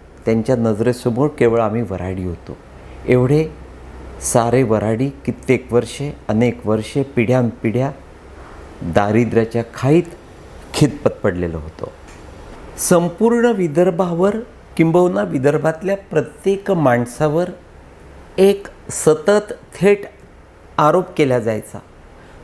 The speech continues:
किंबहुना आम्ही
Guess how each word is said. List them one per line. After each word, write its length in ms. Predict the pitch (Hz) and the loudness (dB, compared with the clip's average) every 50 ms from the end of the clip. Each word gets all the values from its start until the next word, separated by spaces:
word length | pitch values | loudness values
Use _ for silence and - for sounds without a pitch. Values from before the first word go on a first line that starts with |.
| - - | -6 -2
किंबहुना 600 | 185 190 190 190 196 202 214 214 220 226 240 247 269 - - - - - - - - - - - - - - - - - - - - - | 0 2 4 4 4 4 4 4 4 4 2 0 -2 -8 -12 -18 -20 -20 -20 -20 -20 -20 -20 -20 -20 -20 -20 -20 -20 -20 -20 -20 -4 -2
आम्ही 680 | 165 160 165 170 170 165 160 156 180 190 208 220 214 220 | 2 2 4 4 4 2 4 4 4 6 6 4 4 2